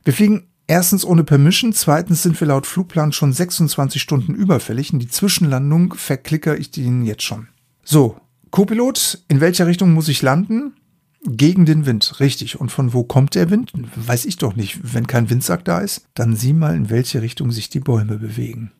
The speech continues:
"Die bewegen sich doch nicht. Also haben wir keinen Wind und können in dieser oder der umgekehrten Richtung landen. Aber nur auf den unkontrollierten Plätzen,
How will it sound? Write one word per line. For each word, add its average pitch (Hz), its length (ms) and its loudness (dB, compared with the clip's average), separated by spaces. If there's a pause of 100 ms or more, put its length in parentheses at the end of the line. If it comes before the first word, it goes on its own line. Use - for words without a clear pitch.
(120)
"Die 123 80 -4
bewegen 170 420 2
sich 143 180 -2
doch 107 220 -4
nicht. 110 300 -6 (120)
Also 135 280 2
haben 156 160 2
wir 151 100 2
keinen 131 340 0
Wind 190 220 2
und - 280 -6
können 143 220 2
in 127 140 0
dieser 175 480 0
oder 147 180 0
der 131 120 -2
umgekehrten 139 500 -4
Richtung 123 320 -4
landen. 107 320 -4
Aber 135 320 2
nur 170 480 4
auf 165 220 -2
den 147 160 0
unkontrollierten 147 840 0
Plätzen, 175 460 0